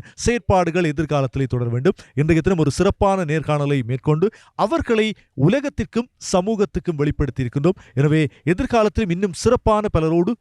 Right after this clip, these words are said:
நாங்கள் உங்களை சந்திக்கிறோம். அதுவரை உங்களிடமிருந்து வணக்கம் கூறி விடைபெறுகிறோம். நன்றி, வணக்கம்.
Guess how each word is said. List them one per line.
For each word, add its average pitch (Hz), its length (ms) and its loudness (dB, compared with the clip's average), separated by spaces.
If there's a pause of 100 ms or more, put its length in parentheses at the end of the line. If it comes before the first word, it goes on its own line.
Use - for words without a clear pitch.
நாங்கள் 151 520 2
உங்களை 127 300 2
சந்திக்கிறோம். 127 560 -2 (100)
அதுவரை 160 320 0
உங்களிடமிருந்து 135 640 -2 (220)
வணக்கம் 156 380 0
கூறி 135 200 0
விடைபெறுகிறோம். 120 500 -2 (140)
நன்றி, 123 320 -2 (140)
வணக்கம். - 340 -4